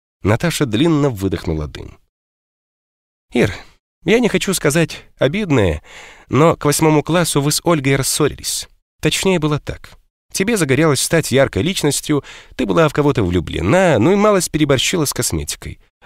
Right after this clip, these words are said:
А Ольга тебе об этом сообщила. Она потом переживала очень сильно. Говорила, надо было своими руками ей всё переделать,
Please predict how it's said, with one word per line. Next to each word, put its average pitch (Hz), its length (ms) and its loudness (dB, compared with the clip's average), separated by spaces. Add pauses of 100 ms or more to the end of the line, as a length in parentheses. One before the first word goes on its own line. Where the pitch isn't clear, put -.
А 123 80 2
Ольга 180 260 2
тебе 78 240 -4
об 82 100 -2
этом 85 220 -2
сообщила. - 640 -4 (440)
Она 117 220 4
потом 113 240 0
переживала 107 680 0
очень 110 300 -2
сильно. 76 480 -4 (360)
Говорила, 151 540 0 (320)
надо 175 260 2
было 160 180 2
своими 165 260 2
руками 151 460 2
ей 131 180 0
всё 147 200 -2
переделать, 101 680 -4